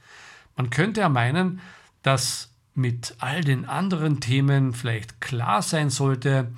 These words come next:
wer was zu tun hätte. Vor allem ja auch deswegen, weil dann die Arbeitspaketverantwortlichen ja auch schon beschrieben sind.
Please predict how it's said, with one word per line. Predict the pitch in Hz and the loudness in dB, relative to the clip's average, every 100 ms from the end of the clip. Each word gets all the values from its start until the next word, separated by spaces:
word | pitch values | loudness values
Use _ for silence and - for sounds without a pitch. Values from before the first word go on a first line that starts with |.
| - _ - | -18 _ -8
wer | 117 139 175 185 170 | -4 0 0 0 -2
was | 117 117 139 - - | -2 0 0 -2 -4
zu | 143 | -4
tun | 120 139 139 | 0 2 2
hätte. | 107 107 117 113 - _ _ _ - - - _ _ _ _ | 0 -4 -10 -14 -20 _ _ _ -20 -20 -20 _ _ _ _
Vor | - 120 | -6 0
allem | 143 170 | 2 4
ja | 147 131 | 4 0
auch | 127 | 0
deswegen, | - - 143 135 151 151 - - _ - | -2 0 0 2 2 -2 -10 -20 _ -4
weil | 120 | 0
dann | 123 131 127 | 0 0 0
die | 120 107 113 | 0 0 -6
Arbeitspaketverantwortlichen | - 135 156 147 - 127 - 135 120 123 175 190 160 156 156 151 139 | -2 0 2 0 -2 -6 0 -2 0 -2 0 0 0 -2 0 -2 0
ja | 135 - | 0 0
auch | 165 190 | -2 -2
schon | - 170 120 | 0 0 0
beschrieben | 127 117 117 113 113 | -2 -2 0 0 -2
sind. | - 104 - | -6 -10 -10